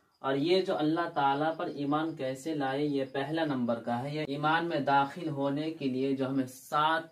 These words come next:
चीज़ों पर यकीन करना है, उनमें से पहला अल्लाह ताला पर ईमान कैसे लाए। तो कोई भी इंसान आपसे पूछे कि अल्लाह ताला पर ईमान कैसे लाए, तो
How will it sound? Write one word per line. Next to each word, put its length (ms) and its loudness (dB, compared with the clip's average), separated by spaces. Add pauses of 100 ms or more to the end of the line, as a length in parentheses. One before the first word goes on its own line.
चीज़ों 440 -4
पर 140 0
यकीन 440 -2
करना 380 0
है, 160 -4
उनमें 440 -4
से 200 -4 (120)
पहला 360 2 (680)
अल्लाह 360 2
ताला 320 2
पर 340 -2
ईमान 400 -2
कैसे 360 0
लाए। 380 -4 (840)
तो 80 -8
कोई 260 8
भी 120 4
इंसान 340 6
आपसे 320 2 (120)
पूछे 440 2
कि 100 -4
अल्लाह 260 0
ताला 260 2
पर 220 -4
ईमान 260 4
कैसे 300 0
लाए, 300 -4 (600)
तो 40 -6